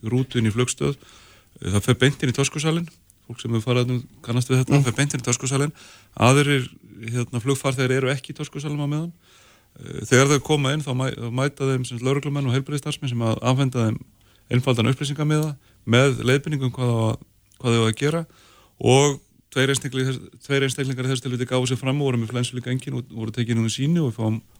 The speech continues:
Speaker 1: út úr þeim í dag.
Speaker 2: Mhm.
Speaker 1: En megnið af fólkinu sem að var í þessari flugvél var að koma á skíðasvæðin sem eru utan þess svæði sem við skilgreinum. Og það fólk þarf ekki að fara í sóttkví. Og það fékk kort og fékk mjög sk-, held ég, skýrar leiðbeiningar í gær,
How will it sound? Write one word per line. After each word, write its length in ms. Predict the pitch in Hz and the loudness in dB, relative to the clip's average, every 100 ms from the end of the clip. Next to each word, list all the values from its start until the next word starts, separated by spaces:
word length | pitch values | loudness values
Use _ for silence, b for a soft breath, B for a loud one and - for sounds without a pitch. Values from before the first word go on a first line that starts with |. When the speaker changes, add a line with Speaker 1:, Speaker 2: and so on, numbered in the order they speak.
| - | -2
Speaker 1:
út 120 | 117 | 2
úr 40 | 113 | 4
þeim 160 | 120 113 | 4 4
í 40 | |
dag. 200 | 98 117 - - | 2 -2 -4 0
Speaker 2:
Mhm. 260 | 110 120 123 B B B | 4 4 2 B B B
Speaker 1:
En 200 | 104 110 | 4 6
megnið 400 | 110 160 190 202 | 6 4 4 0
af 80 | 170 | 0
fólkinu 300 | 185 - 165 | 0 -2 -2
sem 140 | 143 147 | 2 2
að 160 | 147 - | 0 -2
var 220 | 135 196 | 0 0
í 40 | 202 | 2
þessari 240 | 147 143 | 0 -2
flugvél 260 | 190 170 123 | 0 0 2
var 140 | 123 | 0
að 80 | 123 | -2
koma 160 | 180 151 | -2 -2
á 60 | |
skíðasvæðin 380 | - 202 147 180 | -2 -2 2 2
sem 100 | 139 | 2
eru 240 | 135 139 175 | 2 2 2
utan 200 | 196 165 | 2 -2
þess 220 | 131 135 | -2 -2
svæði 200 | - 85 | -2 -2
sem 120 | 120 131 | 0 -2
við 80 | |
skilgreinum. 400 | 131 214 - - - _ _ _ _ _ _ B B B B B | -4 -10 -10 -16 -18 _ _ _ _ _ _ B B B B B
Og 60 | - | 0
það 180 | 143 135 | 2 4
fólk 120 | 139 | 0
þarf 160 | - 160 | 0 0
ekki 120 | 104 | 0
að 80 | 101 | -2
fara 80 | 101 | -4
í 40 | |
sóttkví. 280 | 139 - - - b b b b b b b b | -6 -10 -20 -20 b b b b b b b b
Og 140 | 104 104 | -2 2
það 140 | 113 | 4
fékk 200 | 151 139 - | 4 0 0
kort 500 | 135 139 - - 156 | 0 0 -4 -10 -2
og 120 | 123 117 | -2 -2
fékk 100 | 113 | -4
mjög 160 | 117 | -4
sk-, 140 | - - | -6 -4
held 160 | 120 | -6
ég, 80 | - | -4
skýrar 380 | - 143 147 120 | -4 0 2 4
leiðbeiningar 400 | 131 131 117 110 | 2 2 -2 0
í 60 | 110 | 0
gær, 220 | 107 104 | 0 -2